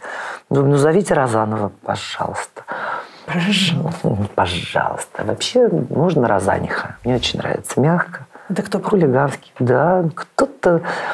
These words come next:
Speaker 1: со стороны зовёт Розаниха, и кто-то назвал. Ну, я теперь откликаюсь. И мне самой нравится.
Speaker 2: Почему ты не любишь давать интервью?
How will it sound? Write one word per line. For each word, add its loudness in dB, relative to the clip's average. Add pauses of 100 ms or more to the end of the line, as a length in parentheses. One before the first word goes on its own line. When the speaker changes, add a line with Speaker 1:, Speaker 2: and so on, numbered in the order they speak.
(320)
Speaker 1:
со -4
стороны 2
зовёт 0
Розаниха, 2
и -2
кто-то 0
назвал. 0
Ну, 2
я 4
теперь 2
откликаюсь. 0
И 4
мне 4
самой 2
нравится. 2 (380)
Speaker 2:
Почему 2
ты 2
не 4
любишь 2
давать 2
интервью? -4